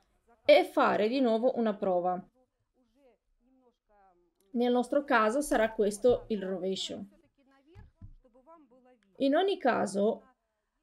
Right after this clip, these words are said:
armatevi di pazienza perché quando si fa un corsetto servono due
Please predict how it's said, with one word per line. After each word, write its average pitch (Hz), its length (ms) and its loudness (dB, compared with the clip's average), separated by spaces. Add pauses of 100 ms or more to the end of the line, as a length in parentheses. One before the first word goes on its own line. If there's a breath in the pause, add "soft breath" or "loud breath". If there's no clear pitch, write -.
(140)
armatevi 254 600 0
di 226 140 -4
pazienza 220 680 -2
perché 196 400 -8
quando 285 380 2
si 226 160 -4
fa 226 180 -2
un 214 140 -4
corsetto 196 600 -8
servono 208 560 4
due 220 560 -6